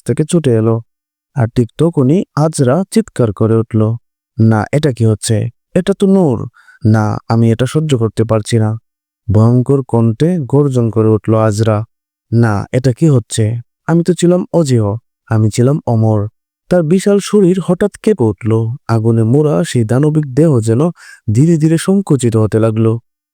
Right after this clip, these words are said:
চোখের সামনে এক অবিশ্বাস্য দৃশ্য, ভয়ঙ্কর জিন আজরা, যার এক চাহনিতে গাছ পড়ে যেত, সে এখন ব্যথায় কাতরাচ্ছে। প্রতিটি চিৎকার যেন আকাশ কাঁপিয়ে দিচ্ছে, তার আর্তনাদে কবরস্থান কেঁপে উঠছে,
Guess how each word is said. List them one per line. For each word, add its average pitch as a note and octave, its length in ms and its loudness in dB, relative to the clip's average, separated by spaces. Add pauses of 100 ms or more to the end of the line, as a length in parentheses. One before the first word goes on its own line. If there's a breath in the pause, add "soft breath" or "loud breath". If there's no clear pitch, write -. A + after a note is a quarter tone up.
(140)
চোখের B2 240 2
সামনে A#2+ 500 0
এক B2 140 -2 (100)
অবিশ্বাস্য C#3+ 680 0
দৃশ্য, A2+ 500 -2 (540)
ভয়ঙ্কর A2 440 2
জিন C3 320 0
আজরা, D3 500 0 (300 soft breath)
যার A2 160 2
এক A2 180 -2
চাহনিতে D#3 480 0 (320)
গাছ D#3+ 160 0 (120)
পড়ে A2 180 0
যেত, A2 240 0 (420 soft breath)
সে - 180 0
এখন G#3 240 2
ব্যথায় F3 360 0
কাতরাচ্ছে। A2+ 600 -2 (720)
প্রতিটি G#3+ 380 2
চিৎকার C3+ 440 0
যেন A2+ 240 0 (140)
আকাশ F3+ 360 -2
কাঁপিয়ে A2 360 0
দিচ্ছে, A2+ 360 -2 (340)
তার A2 140 0
আর্তনাদে D#3+ 640 0
কবরস্থান E3 600 0
কেঁপে F3+ 300 -2
উঠছে, A2+ 440 -2